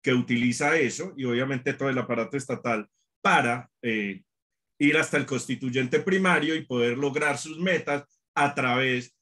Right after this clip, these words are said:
de esta fachada democrática. Ahora bien, en Colombia eso ha funcionado. En Colombia tradicionalmente los mecanismos de participación democrática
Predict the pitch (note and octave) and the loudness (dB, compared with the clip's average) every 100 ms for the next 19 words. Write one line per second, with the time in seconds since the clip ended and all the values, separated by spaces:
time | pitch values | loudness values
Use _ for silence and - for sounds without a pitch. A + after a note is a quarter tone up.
0 | - C#3 C3 C3 B2+ A#2+ G#2+ - A#2 B2 | -4 0 0 -2 -4 -4 -4 -2 0 2
1 | - G2+ - G2+ F2 - - G#2+ C#3+ E3 | 0 -2 -4 -6 -6 -12 -8 -2 2 4
2 | F3 B2+ A#2+ D3 D3+ E3+ F3+ F3+ F3 E3+ | 6 4 2 0 0 2 0 -2 -4 -8
3 | D3 D3 F3+ F3+ A#2 - _ _ B2+ B2 | -8 -4 -2 0 -2 -6 _ _ -6 -2
4 | C3 C3 D#3+ D#3 C#3+ C3 C3 C3+ B2+ C#3+ | 0 2 2 2 2 2 0 -2 -2 -4
5 | D#3+ D#3+ D#3 D#3 C3+ B2+ A#2+ C3 C#3+ C#3+ | -2 -4 -2 -4 -2 -4 -4 -4 -4 -4
6 | B2+ A#2+ A#2+ A#2+ A#2+ A#2+ C3 C3 A2 B2+ | -6 -8 -10 -8 -8 -6 -8 -10 -6 -6
7 | A2 B2+ C#3+ A#2+ | -6 -8 -10 -10